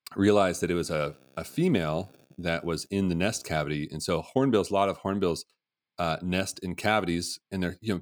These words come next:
big birds, so you have to have big cavities and big trees. And then they seal up the cavity, uh, entrance hole with their own feces usually. And the female stays in the cavity for up to three months,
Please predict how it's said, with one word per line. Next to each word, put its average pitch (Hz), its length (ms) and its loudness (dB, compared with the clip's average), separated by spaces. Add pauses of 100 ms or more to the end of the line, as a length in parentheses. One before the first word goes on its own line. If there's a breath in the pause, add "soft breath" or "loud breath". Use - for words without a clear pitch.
big 147 200 0
birds, 113 220 2
so 95 60 0
you 90 60 2
have 82 140 0
to 80 60 -2
have 76 140 -8
big 92 160 -2
cavities 80 440 -4
and 78 140 -10
big 85 160 -6
trees. 80 360 -4 (300)
And 92 100 -2
then 98 120 2
they 85 180 0
seal 127 720 0
up 92 260 -2 (260)
the 82 500 -4 (200)
cavity, 95 600 0 (100)
uh, 71 300 0
entrance 107 360 0
hole 78 440 0 (280 soft breath)
with 87 180 -4
their 85 180 2
own 90 320 2
feces 95 540 -2
usually. 78 440 -2 (560 soft breath)
And 87 100 -2
the - 40 -6
female 107 680 4 (200)
stays 123 600 4
in 110 320 4
the 98 80 2
cavity 113 640 2
for 85 680 0
up - 180 -8
to - 100 -12
three 120 480 2
months, 98 580 -2